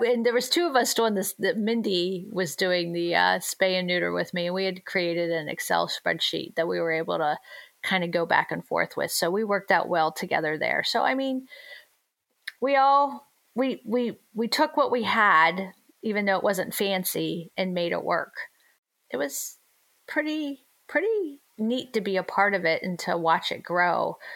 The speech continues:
And to now, since I'm, I haven't been a part of it for a while, but to watch you guys grow and to see the network of people that you've pulled in is, is outstanding. And you guys have been able to do, uh,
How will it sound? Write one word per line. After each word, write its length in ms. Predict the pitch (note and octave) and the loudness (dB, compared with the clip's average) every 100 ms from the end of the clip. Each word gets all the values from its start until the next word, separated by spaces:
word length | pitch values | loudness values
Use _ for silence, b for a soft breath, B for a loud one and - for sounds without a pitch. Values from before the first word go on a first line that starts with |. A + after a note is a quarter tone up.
| B B _ | B B _
And 220 | G3 G3 F#3 | -2 -2 0
to 140 | G#3+ | 0
now, 460 | G3 G3+ G#3 F3+ E3+ | 4 4 6 4 2
since 280 | - F3+ | -2 2
I'm, 220 | F3+ F3 F3 | 2 2 0
I 180 | F3+ F3 | 0 2
haven't 380 | - F#3 F3 F#3 | 0 -2 -2 -2
been 280 | F3+ E3+ - | -4 -6 -6
a 80 | F3 | -8
part 300 | - A#3 B3 | -2 0 2
of 100 | G3+ | 0
it 160 | - - | -2 -2
for 180 | E3+ | -2
a 80 | D#3+ | 2
while, 220 | D#3 D#3 | 4 4
but 180 | E3 - | 2 -2
to 80 | - | -4
watch 340 | E3 E3 E3+ G#3+ | 2 2 2 -2
you 80 | |
guys 300 | G3+ F3 E3 - | 2 2 2 0
grow 280 | F3 E3 | 0 2
and 160 | D#3 E3 | 0 -4
to 80 | E3+ | -4
see 640 | - G#3 G#3 F#3+ F3 E3+ B B B B - | -4 -4 -2 -2 -4 -6 B B B B -4
the 60 | |
network 840 | F3+ F3+ F#3+ G3 F#3+ E3 - - - _ _ _ _ _ _ - | 0 2 2 2 2 0 -2 -10 -12 _ _ _ _ _ _ 0
of 400 | E3 - F3 E3 - - | 2 2 0 -8 -12 -6
people 340 | A3 G#3 F#3+ | -4 -2 0
that 140 | F3+ D3+ | 0 -2
you've 240 | E3 - | -4 -8
pulled 260 | - F3+ F3 | -4 -2 0
in 200 | F#3+ D#3+ - | 0 -2 -2
is, 360 | G3 F3 - - | -4 -2 -6 -6
is 140 | G3 F3 | -2 0
outstanding. 880 | D3 - - F3 F3 D#3+ D#3 D#3 | 0 -2 -2 -2 0 -2 -6 -6
And 160 | F3+ F3+ | -6 -4
you 80 | F3+ | -2
guys 260 | E3 E3 E3 | 0 0 -2
have 100 | E3+ | -4
been 160 | D3+ | -4
able 320 | D3+ F3 E3 | -2 -4 -4
to 160 | - F3+ | -6 -6
do, 240 | E3+ E3+ | -4 -4
uh, 120 | - | -4